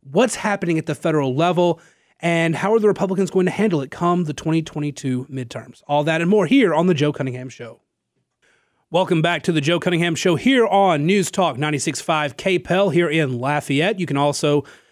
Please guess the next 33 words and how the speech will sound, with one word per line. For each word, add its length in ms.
uh, 160
listen 320
to 180
us 160
via 240
podcast. 600
If 80
you 40
go 100
to 100
Apple 260
Podcasts 680
or 200
on 200
Spotify, 720
search 280
up 80
The 80
Joe 240
Cunningham 380
Show 140
or 100
Joe 120
Cunningham 300
Radio 240
Show 240
there. 160
You 120
can 140
find 300
the 60
podcast 500
version, 480